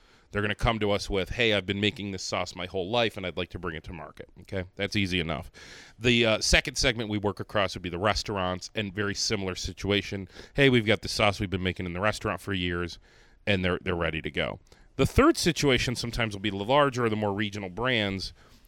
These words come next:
who are looking for, you know, they have established brands, they have established products, and they're looking to sort of diversify their, um, their offerings. And so that's where I sometimes get to do development. So I essentially do it in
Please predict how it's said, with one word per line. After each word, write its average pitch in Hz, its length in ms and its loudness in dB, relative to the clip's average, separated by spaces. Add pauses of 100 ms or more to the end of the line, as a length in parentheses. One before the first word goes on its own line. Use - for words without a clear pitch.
(320)
who 151 240 2
are 127 200 6
looking 123 320 2
for, 104 560 0
you 117 140 -4
know, 113 80 0
they 110 100 4
have 160 220 4
established 107 560 0
brands, 95 340 0
they 107 120 -2
have 143 120 2
established 110 480 -2
products, 95 360 0
and 104 60 -10
they're 101 80 -4
looking 113 300 -2
to 101 240 -2
sort 107 240 -6
of 90 60 -10
diversify 98 760 -2
their, 87 240 -4 (540)
um, 85 380 -8 (320)
their 87 340 -4
offerings. 101 640 0 (1080)
And 117 180 0
so 107 460 6 (400)
that's 147 260 4
where 135 140 6
I 113 160 4
sometimes 113 460 -4
get 104 160 -4
to - 80 -16
do 98 120 -4
development. 85 600 -4
So - 100 -4
I 170 80 2
essentially 226 420 4
do 131 280 6
it 127 180 4
in 98 520 4